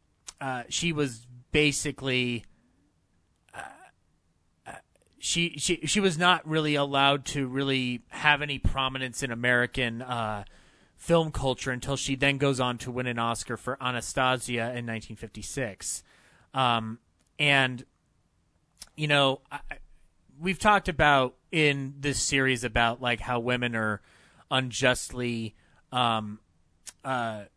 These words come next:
tossed under a bus, um, for, for, like, for, for just no other reason other than morality and anything like that. And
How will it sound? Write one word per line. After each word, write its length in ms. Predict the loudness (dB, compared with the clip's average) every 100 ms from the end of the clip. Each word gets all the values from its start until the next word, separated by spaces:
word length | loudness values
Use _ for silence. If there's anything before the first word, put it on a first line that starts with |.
| _ -6
tossed 460 | 0 2 0 -2
under 240 | -4 0 -2
a 80 |
bus, 580 | -2 0 0 0 -6 -10 -14 _ _ _
um, 360 | 0 2 2 -4
for, 420 | -4 -2 -2 -4 -10
for, 320 | -6 -2 -2
like, 380 | -2 -2 -2 -6
for, 300 | -2 -2 -2
for 220 | -6 -4 -4
just 240 | -6 -6
no 220 | 0 2
other 220 | 2 0
reason 380 | -2 -4 -4 -4
other 240 | -4 -4 -4
than 160 | -4
morality 680 | -2 0 2 2 0 -2 -6
and 240 | -8 -10 -10
anything 380 | -8 -6 -6 -6
like 240 | -6 -4
that. 280 | 0 0 0
And 320 | -2 -2 -4